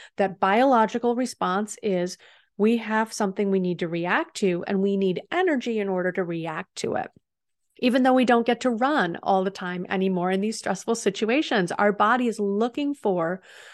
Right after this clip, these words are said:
quick energy. So the cortisol spikes, it dumps glucose into our body. And when we get chronic stress, that in and of itself can start to become enough to cause some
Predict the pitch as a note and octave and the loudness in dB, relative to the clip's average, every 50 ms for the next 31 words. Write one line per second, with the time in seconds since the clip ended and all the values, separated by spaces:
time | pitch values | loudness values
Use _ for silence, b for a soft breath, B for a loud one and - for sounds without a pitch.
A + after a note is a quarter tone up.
0 | B B B B B B - - - A#3+ A#3 - - - - _ _ _ _ _ | B B B B B B -4 0 2 2 2 0 -4 -20 -20 _ _ _ _ _
1 | - G#3 G3+ G3 F#3+ F3+ - - D3 - - G#3+ _ _ _ _ - - - G3 | -2 0 2 2 0 0 -2 -6 -8 -10 -10 -14 _ _ _ _ -10 -4 -2 -2
2 | F3 F3+ - - - G#3+ G3+ G3 G#3 - - - - - - - - - C4+ D4 | -2 -2 -4 -2 2 2 4 2 2 0 -4 -4 -6 -6 -8 -8 -2 0 2 2
3 | D#4 D#4 - - - - - - G3+ F#3+ - F#3+ F3+ E3+ F3 - _ - G#3 G#3 | 2 0 -4 -12 -14 -10 -6 -6 -4 -4 -2 -4 -4 -4 -6 -12 _ 2 4 4
4 | A#3 A#3 - C#4 C4+ C4 B3+ - - A#3 G#3+ G3+ A3 G3 F#3 F3 F3 - F#3 F#3 | 4 4 4 2 2 2 0 -2 -4 -2 -2 0 0 2 2 0 0 0 0 0
5 | G3 A3 B3 C4+ C#4 - - G#3+ G3+ G3+ G3 F#3+ F#3+ F#3+ F3+ F#3 F#3 - - - | 0 -2 -2 -4 -4 -4 -4 -4 -2 -2 -2 0 0 0 0 -2 -2 -4 -6 -8
6 | - G#3+ G3+ G3+ G#3 G#3+ G3+ - - - - D4+ E4+ F4 C#4+ A3+ A3 - - - | -4 0 0 2 2 0 -2 -4 -6 -4 -2 0 2 2 0 0 -4 -6 -10 -14
7 | B B B B B B B B B F#3 F3+ A#3+ C4 D#4+ F#4+ G#4 G4+ F4 E4 D4+ | B B B B B B B B B 0 0 2 4 4 4 4 4 4 4 4
8 | C#4 C4 B3 D4+ D#4 - - - D#4 E4 D#4+ B3+ G3+ G3 - - - A#3 A3 A3 | 4 2 2 2 2 0 -2 -4 -2 0 0 0 0 -2 -2 -4 -6 -6 -4 -6
9 | - - - - A#3 A#3+ C4 - - _ - - D4 B3 B3+ B3 B3 - - A3 | -8 -6 -2 0 2 2 2 0 -2 _ -6 -6 -4 -2 -4 -4 -6 -4 -4 -4
10 | G#3+ A3 A#3 A3 G#3 F#3+ F3+ F3 F#3+ - - - G#3+ - - - F#3+ F#3 F#3+ F#3+ | -2 -2 0 -2 -2 -2 -4 -4 -6 -10 -12 -14 -14 -10 -6 -4 -2 -2 -2 -4
11 | - - A3 A3 | -4 -6 -6 -6